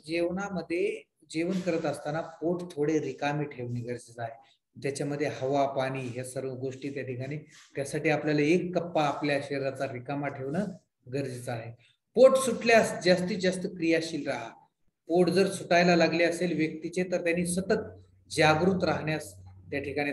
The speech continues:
तयार झालं पाहिजे किंवा त्यांनी सतत जागृत होणं गरजेचं आहे. त्यानंतर दैनंदिन कार्यक्रमामध्ये सातत्य राखा. दैनंदिन जे काय हालचाली आहेत, क्रिया आहेत, त्याच्यामध्ये आपण सातत्य ठेवायचं आहे.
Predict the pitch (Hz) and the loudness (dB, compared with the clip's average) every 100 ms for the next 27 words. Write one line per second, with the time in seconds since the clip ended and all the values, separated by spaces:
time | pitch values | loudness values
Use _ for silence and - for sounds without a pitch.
0 | 143 151 160 160 143 135 139 143 143 165 | 0 4 4 4 0 -2 -2 -2 -2 -4
1 | - - _ _ _ _ _ _ - 151 | -6 -16 _ _ _ _ _ _ -4 2
2 | 151 151 151 156 156 151 - - - - | 2 4 2 2 -2 -4 -12 -20 -18 -4
3 | 170 - 151 147 156 170 - - - 143 | -2 2 4 4 2 -2 -6 -14 -12 -6
4 | 175 185 - _ _ - 147 143 139 - | -4 -6 -14 _ _ -2 0 0 -4 -4
5 | 131 113 107 - _ _ _ _ _ - | -2 -2 -10 -16 _ _ _ _ _ -4
6 | 160 185 202 180 - 165 190 226 240 254 | 2 4 4 4 6 6 8 6 4 2
7 | 240 220 208 202 202 196 190 185 185 185 | 2 4 4 4 2 2 0 2 0 2
8 | 170 175 185 185 180 160 139 - 135 120 | 0 0 -2 -2 0 2 0 -2 -4 -6
9 | 113 - _ _ _ _ _ _ 117 147 | -8 -18 _ _ _ _ _ _ -6 -2
10 | 156 180 185 190 185 175 170 160 135 135 | 0 0 0 0 0 0 0 -2 -2 -6
11 | 139 165 160 151 139 151 - 147 147 135 | -6 -4 -2 0 -2 -4 -6 -2 0 0
12 | 143 156 147 147 147 147 143 170 - 156 | -4 -6 -6 -6 -4 -4 -4 -6 -6 -8
13 | - 147 - 139 139 139 139 143 185 180 | -10 -12 -8 -4 -2 -2 -4 -2 -6 -8